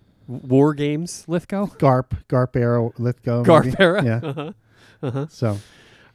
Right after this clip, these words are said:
Speaker 1: All right. Well, uh, I don't, I don't wanna give, I don't wanna raise my drawbridge for the stool barge. <laughs>
Speaker 2: I can't believe
Speaker 1: I,
Speaker 2: that you wouldn't. I don't understand. I don't under, the, the
Speaker 1: Well,
Speaker 2: stool
Speaker 1: let
Speaker 2: barge
Speaker 1: me,
Speaker 2: is heading
Speaker 1: let
Speaker 2: your
Speaker 1: me
Speaker 2: way.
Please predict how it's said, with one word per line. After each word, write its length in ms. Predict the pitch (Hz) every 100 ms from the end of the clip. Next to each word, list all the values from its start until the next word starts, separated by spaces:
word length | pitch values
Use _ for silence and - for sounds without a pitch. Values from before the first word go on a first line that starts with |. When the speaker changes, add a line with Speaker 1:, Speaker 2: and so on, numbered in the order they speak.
| -
Speaker 1:
All 80 | 151
right. 120 | 170
Well, 260 | 147 143 143
uh, 420 | 143 143 139 143
I 960 | - - - - - - - - 151 165
don't, 220 | 175 175
I 160 | 135 156
don't 180 | 185 170
wanna 240 | 165 156
give, 380 | 147 135 147 139
I 160 | 131 147
don't 160 | 170
wanna 200 | 165 151
raise 400 | 139 139 143 139 131
my 260 | 135 127
drawbridge 760 | 123 123 131 143 131 208 117 107
for 180 | - 120
the 120 | 113
stool 460 | - - 143 143 127
barge. 640 | 98 92 90 90 92 - -
<laughs> 60 | - - - - - - _ - _ - _ _ - - -
Speaker 2:
I 60 | 208
can't 320 | - 208 -
believe 300 | 208 - 180
Speaker 1:
I, 220 | 131 143 - - - _ 208 -
Speaker 2:
that 180 | 202 190
you 120 | 208
wouldn't. 360 | 214 214 104 101 - - 143 - -
I 100 | 190
don't 200 | 196 202
understand. 600 | 202 190 - 233 180 113
I 100 | 135
don't 280 | 156 180 185
under, 200 | 170 160
the, 200 | 156 170
the 300 | 165 180 175 165
Speaker 1:
Well, 100 | 151
Speaker 2:
stool 280 | - 208 240
Speaker 1:
let 60 | 233
Speaker 2:
barge 320 | 202 202 233
Speaker 1:
me, 60 |
Speaker 2:
is 120 | 269 151
heading 280 | 175 196 208
Speaker 1:
let 100 | 247
Speaker 2:
your 80 |
Speaker 1:
me 60 | 294
Speaker 2:
way. 440 | 190 190 185 202